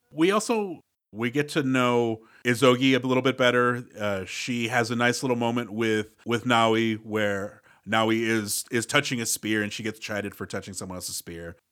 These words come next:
And then Izogi kinda comes in and is like, "Oh, don't,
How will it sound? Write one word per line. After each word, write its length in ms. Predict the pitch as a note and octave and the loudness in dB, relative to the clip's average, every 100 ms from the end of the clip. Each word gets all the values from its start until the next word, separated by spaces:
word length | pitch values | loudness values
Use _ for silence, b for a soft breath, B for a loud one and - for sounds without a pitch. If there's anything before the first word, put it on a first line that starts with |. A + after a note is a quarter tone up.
| _ _ | _ _
And 100 | C#3+ | 2
then 80 | C#3+ | 4
Izogi 320 | C3+ A#2+ A#2 | 6 6 4
kinda 160 | A#2+ G#2 | 2 0
comes 240 | - G2 | -2 -6
in 60 | F#2+ | -6
and 60 | F#2+ | -8
is 100 | F#2+ | -4
like, 140 | G#2+ - | -4 -4
"Oh, 220 | E3+ D3+ | -2 0
don't, 360 | - D3 C#3 | 4 4 4